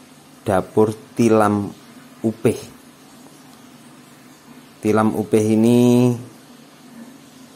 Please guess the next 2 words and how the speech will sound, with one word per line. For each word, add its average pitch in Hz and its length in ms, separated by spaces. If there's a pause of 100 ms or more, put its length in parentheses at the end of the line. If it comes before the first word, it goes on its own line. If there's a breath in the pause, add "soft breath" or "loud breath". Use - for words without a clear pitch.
(400)
memiliki 117 960 (160)
nilai 104 640